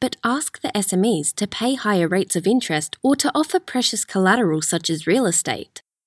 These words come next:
Bank caution may hinder development and job market growth in lower income countries, but there are ways to help improve access to loans by S M Es in Asian countries.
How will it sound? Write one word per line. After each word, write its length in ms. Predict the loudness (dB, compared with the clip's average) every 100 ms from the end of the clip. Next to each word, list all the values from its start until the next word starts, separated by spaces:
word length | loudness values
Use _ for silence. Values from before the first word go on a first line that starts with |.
| _
Bank 260 | 2 2 0
caution 540 | 2 2 2 0 0
may 140 | 0
hinder 340 | 0 2 4 4
development 720 | 0 2 2 0 0 -2 0
and 200 | 0 0
job 220 | 2 0 4
market 420 | 2 2 -4 -4
growth 260 | -4 -4 0
in 140 | 2
lower 300 | 4 2 2
income 380 | 2 0 0 -4
countries, 720 | -2 -2 -2 -2 -4 -6 -8 -6
but 160 | -6 0
there 240 | 4 6
are 80 | 6
ways 340 | 6 4 0 -2
to 100 | -2
help 280 | 0 0
improve 360 | 2 2 2 0 0
access 440 | -2 -2 0 0
to 100 | 0
loans 400 | 2 4 4 2
by 180 | 0 -2 0
S 200 | 0 2
M 100 | 4
Es 180 | 4 4
in 140 | 2 2
Asian 360 | 2 2 -2
countries. 720 | 0 0 0 -2 -4 -6 -10